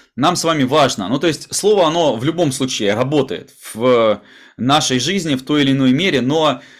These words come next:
его сила тоже зависит от определенных факторов. Его сила в нашей жизни, так скажем. Не просто, э, так-то его сила безгранична. Но есть факторы, которые влияют на то, насколько слово конкретно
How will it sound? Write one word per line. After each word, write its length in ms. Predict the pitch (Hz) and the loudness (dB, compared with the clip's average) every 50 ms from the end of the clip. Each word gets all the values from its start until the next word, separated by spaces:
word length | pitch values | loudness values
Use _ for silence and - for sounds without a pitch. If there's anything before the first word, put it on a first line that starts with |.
| - - _ _ _ _ _ _ _ _ _ _ _ _ _ _ _ _ _ _ _ | -20 -20 _ _ _ _ _ _ _ _ _ _ _ _ _ _ _ _ _ _ _
его 280 | 110 - 151 156 202 202 | -6 -4 -2 2 2 2
сила 340 | - - - 240 214 180 147 | 2 0 0 0 2 0 2
тоже 280 | - 196 190 151 147 | 2 0 0 0 0
зависит 500 | 131 113 147 143 160 208 202 - 160 - | 0 0 0 2 2 0 0 0 0 -2
от 120 | 139 127 - | -2 -2 -2
определенных 520 | 127 127 143 143 156 175 170 160 147 - | -4 -4 -6 -2 0 0 0 0 -4 -2
факторов. 480 | - 170 151 - - - - 90 - 113 | 0 0 0 0 0 -4 -4 -4 -4 -4
Его 200 | 139 151 185 185 | -2 0 2 0
сила 640 | - - - 214 202 196 175 160 135 - - _ _ | 0 0 0 2 4 4 4 4 4 0 -6 _ _
в 120 | - 113 143 | -8 -4 0
нашей 340 | 170 180 170 - - 165 147 | 0 0 2 0 0 0 0
жизни, 400 | 120 131 170 160 131 - 104 104 | 0 0 0 0 0 -2 -6 -6
так 200 | 98 101 95 - | -6 -6 -8 -8
скажем. 460 | - - 107 98 - - 90 90 95 | -6 -4 -4 -4 -4 -4 -10 -8 -4
Не 80 | 117 143 | -4 -4
просто, 560 | 135 165 202 208 - - 151 127 113 101 92 | -2 0 -2 -2 0 2 2 2 4 2 0
э, 280 | - 95 98 95 92 - - _ | -2 -6 -10 -10 -12 -16 -18 _
так-то 240 | - 160 170 - 170 | -2 -2 0 2 0
его 140 | 160 151 165 | 0 0 0
сила 240 | 156 - 196 165 139 | -2 -2 0 0 0
безгранична. 880 | 120 143 131 123 135 139 143 156 165 135 127 - - 87 85 - - _ _ _ _ _ - - - _ | 0 0 -2 0 2 2 2 2 0 -2 -4 -4 -8 -12 -14 -14 -18 _ _ _ _ _ -20 -20 -18 _
Но 100 | 107 123 | -2 0
есть 240 | 135 180 202 196 - | 2 2 2 0 0
факторы, 480 | - 202 196 190 - - 127 107 104 - | 0 0 0 0 0 0 0 0 0 -4
которые 640 | - 127 131 165 175 170 160 151 147 135 127 131 - - - - _ | -6 -4 0 2 4 6 6 6 4 4 2 -2 -10 -20 -20 -18 _
влияют 640 | 120 110 131 156 165 180 190 190 170 135 113 107 - | -8 -4 0 0 2 4 4 4 6 6 4 2 2
на 120 | 131 135 | -2 -4
то, 240 | 135 135 196 208 196 | -2 0 0 0 2
насколько 500 | 139 139 135 - - 185 180 175 - - | 0 0 -4 -2 -2 -2 -2 0 0 -2
слово 520 | - - - 160 196 226 214 170 139 113 101 | 0 -2 0 2 4 4 4 4 4 2 2
конкретно 880 | - - 139 131 131 127 175 202 202 202 156 147 139 - - - - | 0 -2 0 0 0 2 2 0 0 0 0 0 2 0 0 -2 -8